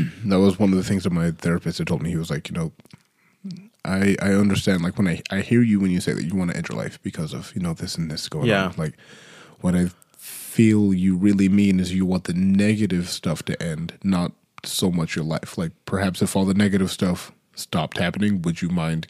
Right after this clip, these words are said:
Speaker 1: continuing? Like, would it be okay?"
Speaker 2: Yeah.
Speaker 1: And so it was, it was a good way to reframe for me.
Speaker 2: Yeah, that, that is definitely important. And I do that all the time, you
Speaker 1: Yeah.
Speaker 2: know?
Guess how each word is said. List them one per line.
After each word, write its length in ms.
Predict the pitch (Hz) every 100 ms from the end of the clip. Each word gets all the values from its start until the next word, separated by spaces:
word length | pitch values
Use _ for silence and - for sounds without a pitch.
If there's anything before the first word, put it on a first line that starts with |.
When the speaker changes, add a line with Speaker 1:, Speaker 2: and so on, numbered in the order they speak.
| -
Speaker 1:
continuing? 640 | 87 - 85 90 98 123 -
Like, 220 | 82 85
would 100 | 90
it 120 | 85
be 120 | 87 73
okay?" 360 | 82 85 104 -
Speaker 2:
Yeah. 360 | 127 117 92 90
Speaker 1:
And 140 | 95 -
so 300 | 87 80 - -
it 60 | -
was, 340 | 101 98 - -
it 60 |
was 160 | 113 107
a 120 | 107 92 - -
good 140 | 117 101
way 160 | 101
to 80 | 87
reframe 540 | 85 80 - 62 - -
for 140 | 85
me. 160 | 82 - -
Speaker 2:
Yeah, 240 | 117 92 82
that, 440 | - 104 - -
that 240 | 107 85 104
is 120 | 92
definitely 340 | 95 - 95
important. 380 | 87 92 78 53
And 120 | 87
I 80 | 95
do 100 | 95
that 160 | 90 -
all 120 | 87 82
the 80 |
time, 300 | 76 87 85 104 _ _ _ -
you 60 | -
Speaker 1:
Yeah. 40 |
Speaker 2:
know? 180 | 90 85